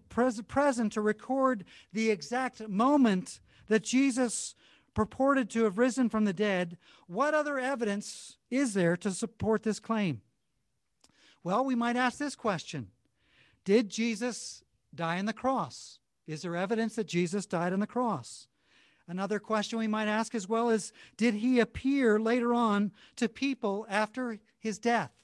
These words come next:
The answer to those questions from a Christian, from the Bible is yes. There are numerous sources that Jesus did in fact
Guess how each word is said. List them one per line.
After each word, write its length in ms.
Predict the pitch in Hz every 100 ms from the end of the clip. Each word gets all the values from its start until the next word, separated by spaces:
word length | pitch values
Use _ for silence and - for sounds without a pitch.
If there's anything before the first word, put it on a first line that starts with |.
| _ _ _ _ _ _ _ _ _ _ _ _ _ _ _ _ _ _
The 120 | 156
answer 260 | 180 208 220
to 160 | 170 175
those 440 | 170 185 - -
questions 640 | - 233 240 - 175 175 -
from 220 | 185 170
a 40 |
Christian, 440 | - 196 - 185 - _
from 140 | - 185
the 60 |
Bible 320 | 170 214 196 185
is 120 | 185
yes. 480 | 226 143 - - - _ _ - - -
There 160 | 233
are 140 | 240 233
numerous 520 | 220 285 285 240 202
sources 600 | - 262 269 254 208 175
that 160 | 202 -
Jesus 480 | 240 262 240 226
did 260 | - 240 277
in 120 | 262
fact 400 | - 208 208 -